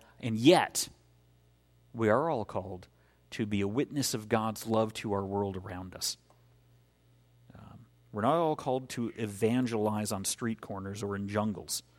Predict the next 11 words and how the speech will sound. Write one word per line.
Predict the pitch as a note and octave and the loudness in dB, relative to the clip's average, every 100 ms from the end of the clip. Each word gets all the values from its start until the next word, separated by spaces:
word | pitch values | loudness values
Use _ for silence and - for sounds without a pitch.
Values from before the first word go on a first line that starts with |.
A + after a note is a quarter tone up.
| - _ _ _ _ _ _ _ - | -20 _ _ _ _ _ _ _ -12
We | A#2 A2 | -2 2
are | A2+ D3 | 2 0
called | - A#2 A2 G#2+ | -2 0 0 -4
to | - | -6
love | G#2 A2 B2 B2+ | 0 2 2 0
the | A#2 | -6
world | G2+ G2+ F#2+ G2+ - _ _ _ - | -4 -6 -8 -12 -14 _ _ _ -10
the | G#2+ | 0
way | G#2 G2+ | 2 2
that | - | 0
God | A2 G#2+ G#2+ | -2 0 -2